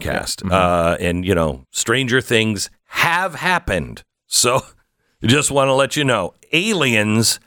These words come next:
Speaker 2: have been confirmed now by the Pentagon. So,
Speaker 1: <laughs>
Speaker 2: stranger things have happened. Um, w-, w-, he is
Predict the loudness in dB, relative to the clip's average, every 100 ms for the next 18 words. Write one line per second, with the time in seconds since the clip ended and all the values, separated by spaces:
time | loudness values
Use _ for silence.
0 | _ _ _ _ _ _ _ _ 0 0
1 | 0 -2 0 0 -2 -2 -2 -2 0 0
2 | 0 -4 -4 0 2 2 2 2 0 0
3 | 0 0 0 0 0 0 0 2 2 2
4 | 2 2 2 0 -2 0 0 2 0 2
5 | 0 2 -2 0 -2 0 0 0 0 2
6 | 2 2 2 0 0 -4 -6 -8 _ _
7 | -20 -2 0 2 2 2 -2 -8 -6 -4
8 | -4 -2 0 2 2 2 0 0 -2 -2
9 | -2